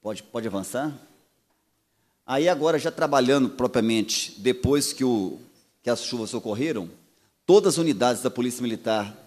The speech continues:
foram abertas para ajudar no, no recolhimento e no traslado, né, no transporte de donativos para as chuvas.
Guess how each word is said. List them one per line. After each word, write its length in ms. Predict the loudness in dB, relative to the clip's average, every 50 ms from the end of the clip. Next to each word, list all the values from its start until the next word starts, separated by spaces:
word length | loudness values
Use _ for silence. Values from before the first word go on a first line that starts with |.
| _ _ _ _ _ _ _
foram 580 | _ -2 2 2 4 4 2 2 0 -4 -4 -4
abertas 760 | -4 -4 2 4 4 4 4 2 -2 -6 -6 -6 -4 -8 -10
para 480 | -10 -8 0 2 2 4 4 0 -2 -2 -4
ajudar 640 | -6 -6 -4 -6 -6 -4 -2 -2 -2 -2 -4 -6
no, 180 | -6 -6 -6 -6 -10 -18 -16 -12 -12 -12 -8
no 120 | -8 -6
recolhimento 840 | -2 -2 -2 0 0 0 0 2 2 2 2 2 0 -2 -8 -20 -20 -20 _ _ _ _ _ _ _ _ _ _ _ _ -10
e 80 | -6 -2
no 260 | 0 0 2 0 0
traslado, 920 | -2 -6 -18 -16 -4 0 2 2 2 2 0 0 2 4 4 4 2 0
né, 100 | -2 -2
no 120 | -2 -4 -4
transporte 680 | -4 -4 -4 -4 -4 -6 -6 -2 0 0 0 -2 -4
de 60 | -4 -4
donativos 600 | -2 0 0 -2 -2 -4 -6 -4 -4 -6 -8 -6
para 200 | -4 -2 -2 -2
as 100 | -2 -4
chuvas. 580 | -6 -6 -6 -4 -4 -6 -6 -6 -8 -8 -10